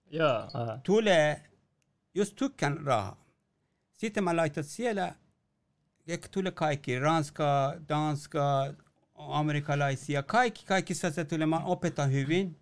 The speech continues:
Speaker 2: parempi kuin kiinalainen. Sitten heille kaikki on nyt mun kaveri, nyt on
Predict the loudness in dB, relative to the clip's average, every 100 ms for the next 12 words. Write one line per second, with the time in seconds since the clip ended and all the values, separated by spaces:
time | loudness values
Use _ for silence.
0 | _ 0 0 0 -4 -6 -2 0 2 2
1 | 0 -4 -8 _ _ _ _ -6 -2 -2
2 | -2 -6 _ _ _ -2 2 2 0 0
3 | 0 0 -2 0 0 -2 -6 -2 0 2
4 | 0 -4 -4 -4 -4 -6 -8